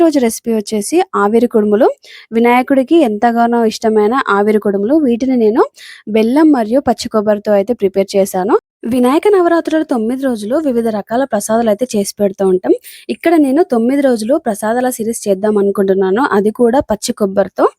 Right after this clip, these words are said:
ఈ ఆవిరి కుడుముల్ని చాలా సింపుల్ గా ప్రిపేర్ చేసుకోవచ్చు. టేస్ట్ అయితే చాలా బాగుంటుంది. వీడియోని ఎక్కడ స్కిప్ చేయకుండా చూడండి, కరెక్ట్ మెజర్మెంట్స్ తో అయితే చెప్పాను. ముందుగా పచ్చి కొబ్బరిని తురుముకొని ఒక పెనంలో నెయ్యి వేసుకొని మన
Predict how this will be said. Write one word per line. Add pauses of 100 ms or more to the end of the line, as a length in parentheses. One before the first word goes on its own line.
(120)
ఈ (160)
ఆవిరి
కుడుముల్ని
చాలా
సింపుల్
గా
ప్రిపేర్
చేసుకోవచ్చు. (100)
టేస్ట్
అయితే
చాలా
బాగుంటుంది. (420)
వీడియోని
ఎక్కడ
స్కిప్
చేయకుండా
చూడండి,
కరెక్ట్
మెజర్మెంట్స్
తో
అయితే
చెప్పాను. (500)
ముందుగా (120)
పచ్చి
కొబ్బరిని
తురుముకొని (500)
ఒక (120)
పెనంలో (340)
నెయ్యి
వేసుకొని (160)
మన